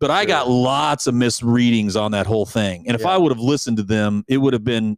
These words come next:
Speaker 1: a different story. But, but I pursued what I wanted in the end, and you just gotta read the signs and based on how you feel, because you know the whole story and all the context that a lot of times that they don't.
Speaker 2: Right.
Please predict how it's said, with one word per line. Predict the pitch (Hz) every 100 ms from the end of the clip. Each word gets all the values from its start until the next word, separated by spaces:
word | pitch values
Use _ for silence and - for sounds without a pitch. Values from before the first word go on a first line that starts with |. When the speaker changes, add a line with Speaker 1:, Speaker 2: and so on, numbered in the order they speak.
| -
Speaker 1:
a |
different | 101 123 104 -
story. | - 170 113 87
But, | 85 110 101 _ _ _
but | 104
I | 151
pursued | 156 117 - 131
what | 110 113
I | 98
wanted | 98 123 113 104
in | 101
the | 98 131
end, | 113 101
and | 107 104
you |
just | 120 110
gotta | 120 104
read | 104 113
the | 90
signs | - 117 117 101 95 -
and | 101 95
based | 110 -
on | 110
how | 98 107
you | 98 131
feel, | - 104
because | 107 110 - - - _
you | 123 165
know | 180 135 127
the | 110
whole | 127 127
story | - 127 117
and | 107
all | 110
the | 110
context | - 120 123 117 98 -
that | 98
a |
lot | 104
of | 104 101
times | 104
that | 90 80
they | 104 95
don't. | 90 87 - - _
Speaker 2:
Right. | 92 80